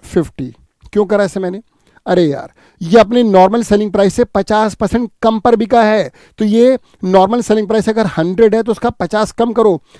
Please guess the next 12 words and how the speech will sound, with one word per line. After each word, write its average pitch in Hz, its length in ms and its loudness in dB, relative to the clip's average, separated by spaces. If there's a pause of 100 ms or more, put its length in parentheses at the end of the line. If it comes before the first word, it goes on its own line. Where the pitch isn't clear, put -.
(140)
फिफ्टी 269 420 0
परसेंट 233 420 0
पर 240 100 4
बिका 220 280 0
है 220 120 2
ये, 190 200 2 (640)
तो 226 60 6
इसे 226 160 4
फिफ्टी 208 380 -2
से 220 120 -2
करो 208 220 4
डिवाइड 190 400 2